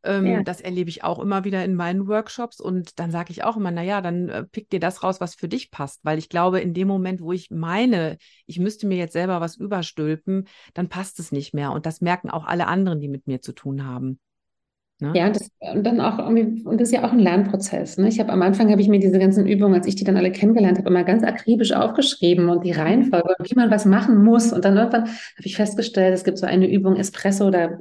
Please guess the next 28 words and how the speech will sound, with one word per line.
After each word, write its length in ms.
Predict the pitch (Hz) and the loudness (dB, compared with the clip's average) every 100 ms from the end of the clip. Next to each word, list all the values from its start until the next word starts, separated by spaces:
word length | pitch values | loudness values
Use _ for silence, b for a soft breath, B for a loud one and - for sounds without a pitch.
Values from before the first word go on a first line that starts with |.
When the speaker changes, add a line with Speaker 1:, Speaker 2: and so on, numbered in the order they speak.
| - | -12
Speaker 2:
klatschen 300 | - 196 196 | -6 -2 0
wir 80 | 175 | 0
uns 80 | 175 | 0
immer 180 | 180 170 | 0 0
so 80 | |
ab. 320 | 175 - - B B B B B B | 0 -4 -6 B B B B B B
Speaker 1:
Die 140 | 226 294 | -2 2
Speaker 2:
Und 60 | |
Speaker 1:
hast 60 | 196 | 4
Speaker 2:
dann 80 | 202 | 6
Speaker 1:
du 40 | |
Speaker 2:
hab 80 | 214 | 6
Speaker 1:
auch 20 | |
Speaker 2:
ich 60 | 240 | 4
Speaker 1:
mit 120 | 233 | 2
uns 160 | 254 254 | -2 0
in 100 | 226 | 0
Berlin 340 | 208 208 254 | 0 2 2
gemacht. 320 | 233 156 151 | 2 0 0
Speaker 2:
Ja, 80 | 285 269 254 | 0 0 0
genau. 440 | 226 220 269 240 180 | -2 0 2 4 4
Speaker 1:
Ja. 200 | 208 190 | 2 2
Speaker 2:
Und 100 | 196 | 2
dann 80 | |
hab 140 | 233 254 | 2 0
ich 80 | - | 2
die 140 | 254 | 4
mit, 140 | 254 | 4